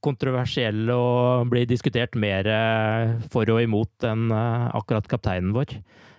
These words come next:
Han har, eh, startet ti kamper denne sesongen og har, eh, ni innbytter.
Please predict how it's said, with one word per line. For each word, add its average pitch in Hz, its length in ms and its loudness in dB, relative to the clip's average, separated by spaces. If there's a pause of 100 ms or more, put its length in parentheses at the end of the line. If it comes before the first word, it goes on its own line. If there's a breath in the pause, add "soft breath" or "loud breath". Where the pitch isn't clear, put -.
Han 120 180 -2
har, 127 200 2
eh, 127 160 2
startet 120 320 -2
ti 104 180 0
kamper 104 300 -4
denne 117 120 0
sesongen 117 380 -2
og 120 160 0
har, 117 200 0
eh, 117 220 0
ni 117 460 0
innbytter. 104 420 0